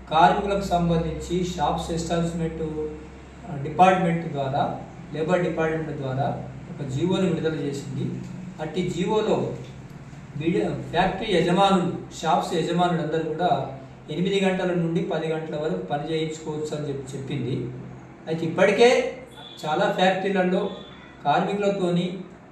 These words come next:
అనధికారికంగా గంట, రెండు గంటల పని ఎనిమిది గంటల కంటే ఎక్కువ చేయించుకుంటున్నారు. కాబట్టి ఈ పద్ధతిలో పది గంటలు అనే దాన్ని ఒక సాకుగా తీసుకొని యజమానులు మరింత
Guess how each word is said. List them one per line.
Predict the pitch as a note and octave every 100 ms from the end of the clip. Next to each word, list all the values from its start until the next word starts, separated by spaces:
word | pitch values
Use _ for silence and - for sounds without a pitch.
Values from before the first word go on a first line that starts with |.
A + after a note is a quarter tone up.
| -
అనధికారికంగా | D3 F#3 F3+ F3+ F3+ F3 D#3+ D#3+ E3 F3 - - - - - D3+
గంట, | D#3+ F#3
రెండు | F3+ E3+
గంటల | E3 D#3+ - D#3
పని | - F3+ F3+ D#3+
ఎనిమిది | D#3 E3 E3+
గంటల | D#3+ D#3 D#3
కంటే | D#3+ D#3+ F3
ఎక్కువ | G#3
చేయించుకుంటున్నారు. | F#3 F3+ - - F#3 E3 C3+ B2+ C3 C3 - - - - - - -
కాబట్టి | F#3 A3 - A#3+ F3 E3+ - - - G#3+
ఈ | B3 A#3 F#3
పద్ధతిలో | F#3 A#3 A#3+ B3
పది | A#3 - F#3 A3+
గంటలు | A#3 A3+
అనే | G#3+ G#3+
దాన్ని | G#3 G3+ G3+ G3 F3+ F3+ - - - -
ఒక | F3+ G3 - - - - - - - - -
సాకుగా | F3 - A#3+ B3+
తీసుకొని | A#3+ A#3+ G#3+ A3+ A3+
యజమానులు | F3+ G3 G3 G3+ G3+ F3+ E3
మరింత | E3 E3 G3+ - E3+ D#3 -